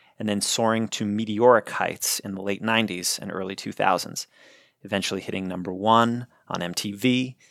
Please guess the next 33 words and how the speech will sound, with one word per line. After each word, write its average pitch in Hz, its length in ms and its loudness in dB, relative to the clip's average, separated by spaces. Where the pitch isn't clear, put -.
and 101 120 -10
playing 101 180 -6
to - 140 -4
sold-out 104 640 2
arenas, 92 680 -2
which - 180 -6
they 101 100 -6
still 98 360 -6
do 92 180 -10
today, - 480 -4
by - 120 -4
the - 100 -8
way. - 240 -10
Mark 147 160 4
also 165 220 4
speaks - 340 0
about 110 240 2
life 107 220 2
as 98 80 -4
a 98 60 -4
touring 113 320 0
musician, 101 540 -2
how 104 120 -2
to 104 80 -4
create 104 300 -2
an 101 60 -8
environment 98 500 2
of - 100 -14
kindness 107 600 2
and 85 100 -8
support - 520 0
and 104 120 -10
fun 110 460 2